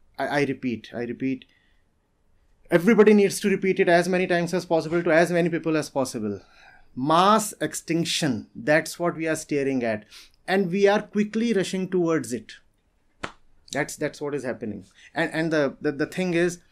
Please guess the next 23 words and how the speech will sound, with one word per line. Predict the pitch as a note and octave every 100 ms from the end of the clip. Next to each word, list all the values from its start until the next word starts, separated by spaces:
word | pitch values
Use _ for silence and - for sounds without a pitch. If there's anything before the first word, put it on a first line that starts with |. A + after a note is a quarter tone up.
| _ _ _ _ C#3
because | E3+ G3 G3+
we |
do | F3+ G3+
not | G3+ G#3 - _ _ _ _
experience | D#3 - - - A3+ A#3 B3+ C#4+ C4+ B3+
it | B3+ - -
on | F#3+ G3+
our | F#3 F#3+ G3+
skins | - - - A3+ G3+ C#3 -
immediately, | F#3 F#3 F#3 D#3+ F3+ F3 E3+ A#2+ G#2 _ _ _ _ _ _ _ _
so | -
we | G#3+
feel | G#3 A3+ A#3
as | F#3 F#3
if | G3 G#3
it | F#3+
does | E3+
not | F3 D#3+
exist. | A#2 A#2+ G#2 - - _ _ _ _ _
You | F3+
know, | F#3+
that's | D3 E3 -
the, | G#3+ G#3 D3+